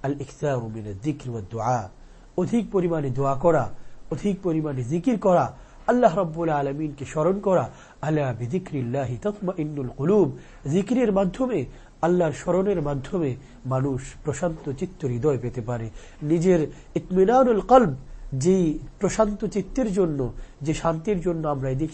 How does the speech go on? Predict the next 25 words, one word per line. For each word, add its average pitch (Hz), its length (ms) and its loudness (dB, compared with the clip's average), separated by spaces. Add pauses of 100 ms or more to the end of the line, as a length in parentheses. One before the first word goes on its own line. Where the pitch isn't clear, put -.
সেদিক 131 240 -6
ঘুরে 165 240 0
বেড়াচ্ছি, 127 480 -4 (280)
সেই 135 200 -2
প্রশান্ত 151 520 -4
চিত্ত 147 340 -4
হৃদয় 135 400 4 (300)
আমরা 131 320 -2
পেতে 135 200 -4
পারি 131 240 -4
আল্লাহ 117 280 -6
রাব্বুল 110 320 -10
আলামিনের 117 460 -6 (120)
জিকিরের 165 340 0
মাধ্যমে, 165 500 -2 (300)
দোয়ার 175 320 6
মাধ্যমে। 185 520 0 (160)
হাদিসে 247 380 0
এসেছে, 202 440 -2 (480)
রাসূল - 280 -2
করিম 170 280 -2
সাল্লাল্লাহু 143 560 -4
আলাইহি 131 280 -4
ওয়াসাল্লাম 123 400 -6
বলেছেন, 123 560 -8